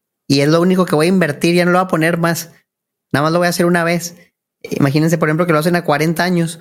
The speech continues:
Y ahí lo dejan cuarenta años el dinero. Fíjate cómo, si ganas el quince por ciento anual, Manolo, que a lo mejor es ambicioso, es un reto grande,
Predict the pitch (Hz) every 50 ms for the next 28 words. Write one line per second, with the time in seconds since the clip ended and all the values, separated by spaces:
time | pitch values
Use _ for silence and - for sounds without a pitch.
0 | - _ _ _ _ _ _ _ _ _ - 131 139 147 160 165 180 185 - 208
1 | 190 190 180 185 185 180 185 202 208 190 202 180 165 156 165 180 208 220 214 -
2 | - - _ _ _ _ _ _ _ _ - 165 165 180 - - 170 185 190 190
3 | 180 - - - - - 156 165 190 196 185 170 160 - - 180 190 185 - 214
4 | - 185 156 180 175 180 202 202 202 214 196 196 196 185 185 185 185 185 185 185
5 | - - - 139 131 139 160 160 180 - 196 196 175 156 151 185 190 180 180 175
6 | 175 185 190 190 190 185 185 185 185 185 202 190 190 190 190 185 180 175 175 175